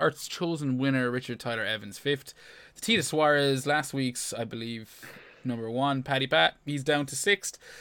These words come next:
S-, uh, Bafana Fafana, Tristan Davis is in tied sixth. Fiorentina Turner, Rich Pannon's eighth. And, uh,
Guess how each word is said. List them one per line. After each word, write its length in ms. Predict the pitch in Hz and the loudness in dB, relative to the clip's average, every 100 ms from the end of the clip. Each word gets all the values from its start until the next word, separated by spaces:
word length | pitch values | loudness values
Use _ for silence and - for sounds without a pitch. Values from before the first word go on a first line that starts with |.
| - - - - - - | -18 -18 -20 -20 -20 -8
S-, 140 | - | 0
uh, 380 | 156 160 160 156 | 6 10 10 10
Bafana 280 | 151 - 254 | 6 6 4
Fafana, 420 | 131 123 139 139 | 4 2 4 4
Tristan 800 | 131 165 - 139 135 131 131 123 | 2 -2 2 4 4 2 0 -4
Davis 540 | 131 151 147 143 - - | 0 2 4 2 0 -4
is 320 | 131 123 117 113 | -2 -2 -4 -6
in 480 | 117 117 113 110 107 | -8 -6 -8 -10 0
tied 240 | 175 175 | 2 2
sixth. 440 | 170 165 156 - | 2 0 0 -10
Fiorentina 480 | 135 180 180 - 117 | -4 0 0 -2 -8
Turner, 320 | - 117 113 104 | -6 -6 -6 -8
Rich 240 | 110 - | -12 -10
Pannon's 340 | 117 110 104 - | -10 -10 -12 -8
eighth. 340 | 113 110 - - | -6 -6 -10 -14
And, 320 | 104 95 95 | -14 -14 -12
uh, 180 | 101 95 | -8 -8